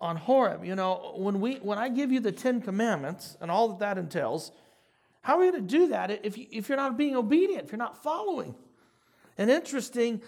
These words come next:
the place is no longer called Rephidim. What does the text tell us it's called in verse seven?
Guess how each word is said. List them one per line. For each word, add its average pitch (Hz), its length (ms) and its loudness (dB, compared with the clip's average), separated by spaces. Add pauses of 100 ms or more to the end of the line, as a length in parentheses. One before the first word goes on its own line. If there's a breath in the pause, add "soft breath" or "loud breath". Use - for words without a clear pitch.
(100)
the 202 100 -2
place 277 380 0
is 208 140 -6
no 254 160 0
longer 240 280 0
called 220 320 0
Rephidim. 233 600 0
What 240 80 0
does 247 120 -6
the 226 100 -8
text - 400 -6
tell 226 200 -2
us 185 140 -8
it's 170 160 -10
called 302 380 -2 (340 loud breath)
in 185 140 -2
verse 202 220 0
seven? 139 460 -2